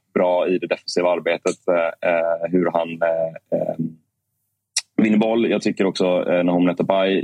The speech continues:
gör en bra insats, eh, i, i spelet utan boll. Han täcker mycket yta och han sätter, jag tycker hans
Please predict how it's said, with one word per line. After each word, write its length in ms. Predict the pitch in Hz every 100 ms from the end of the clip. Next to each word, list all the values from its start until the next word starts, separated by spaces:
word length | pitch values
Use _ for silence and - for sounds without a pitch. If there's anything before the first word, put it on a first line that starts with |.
| 92
gör 200 | 87 87
en 420 | - 85 82 -
bra 300 | - 98 98
insats, 680 | 98 95 - 87 - - - _ _ _ _ _ -
eh, 680 | 87 85 85 85 85 - 98
i, 220 | 90 80
i 280 | 95 87 82
spelet 360 | - 98 90
utan 200 | 85 85
boll. 280 | 80 117 117
Han 140 | 107 87
täcker 220 | 85 -
mycket 260 | 87 -
yta 400 | 92 85 - 92
och 140 | 80 82
han 160 | 80 80
sätter, 520 | - - 82 78 76
jag 160 | - 87
tycker 160 | - 80
hans 460 | 80 78 - -